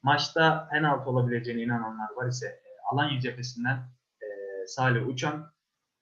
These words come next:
Antalyaspor tarafından ise Hakan Özmert'in topun başında görevleri diyorum. Kayserispor, Galatasaray. Maçta Halis Özkahya görev alacak. Halis Özkahya bu haftaya kadar on dört maçta görev aldı. On dört maçın altı tanesini ev sahibi takımları,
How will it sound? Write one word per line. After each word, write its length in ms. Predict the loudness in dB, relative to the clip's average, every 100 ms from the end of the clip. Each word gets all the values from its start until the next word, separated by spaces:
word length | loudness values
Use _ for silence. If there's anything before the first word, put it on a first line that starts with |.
| _ 0
Antalyaspor 720 | 2 4 4 2 0 0 0
tarafından 400 | -2 -2 -2 -2
ise 340 | -2 -4 0
Hakan 360 | 2 4 4 2 -2 0
Özmert'in 600 | 2 4 2 0 -14 -20 _ -8
topun 240 | -2 2
başında 580 | 2 0 0 0 0 -2
görevleri 440 | 0 2 0 -4
diyorum. 200 | -2 -2 -4 _
Kayserispor, 840 | 8 10 10 10 8 8 8 8
Galatasaray. 800 | 10 10 10 8 8 8 6 0 6
Maçta 440 | 6 8 8 10
Halis 380 | 10 10 8 10
Özkahya 540 | 10 10 8 8 6
görev 280 | 8 10 10
alacak. 460 | 12 10 8 2 -12 _ 6
Halis 300 | 10 12 10
Özkahya 580 | 10 8 6 6 4 8
bu 100 | 10
haftaya 300 | 10 8 6
kadar 280 | 4 0 2
on 180 | 4 6
dört 200 | 6 6
maçta 260 | 0 -6 0
görev 180 | 6 8
aldı. 480 | 10 10 8 4 -12 _ 2
On 180 | 6
dört 200 | 6 6
maçın 420 | 4 2 0 -2 2
altı 280 | 4 4 4
tanesini 400 | 2 2 -4 -6
ev 60 |
sahibi 300 | -4 0 0
takımları, 520 | -2 -2 0 0 0